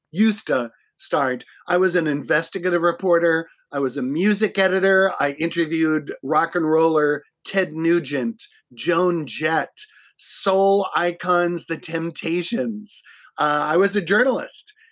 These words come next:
And then, um, my unusual origin story <laughs> is I wrote a, um, a investigative article about the Cool Jazz Festival sponsored by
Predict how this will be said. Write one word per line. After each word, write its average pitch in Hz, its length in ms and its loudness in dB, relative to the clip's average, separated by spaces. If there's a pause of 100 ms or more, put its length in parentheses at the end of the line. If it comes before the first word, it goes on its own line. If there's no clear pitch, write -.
(180)
And 175 200 -2
then, 190 500 2 (100)
um, 156 460 -2 (120)
my 175 420 2
unusual 196 920 0
origin 180 800 0
story 220 720 -2 (200)
<laughs> - 200 -16
is 165 480 2 (120)
I 180 180 2
wrote 175 420 4 (160)
a, 151 480 -2 (100)
um, 139 440 0 (540)
a 165 220 -2
investigative 185 720 0
article 175 680 0
about 156 360 0
the 143 100 -4 (140)
Cool 226 800 2 (160)
Jazz 185 540 -2
Festival 123 800 -2 (300)
sponsored 175 580 0
by 151 220 0